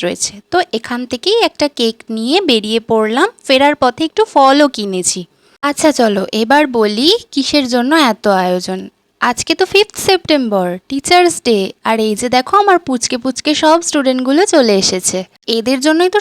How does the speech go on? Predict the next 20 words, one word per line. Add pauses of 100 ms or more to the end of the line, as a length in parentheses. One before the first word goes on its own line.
সকালে
একটা
কেক
আনতে (100)
গিয়েছিলাম। (500)
আমার (100)
শিক্ষকতার (100)
জীবনের (340)
তৃতীয় (120)
বর্ষে (120)
টিচার্স
ডে (100)
পালন। (720)
এই (100)
দিনটা (200)
আমার
কাছে (120)
জন্মদিনের
মতনই
স্পেশাল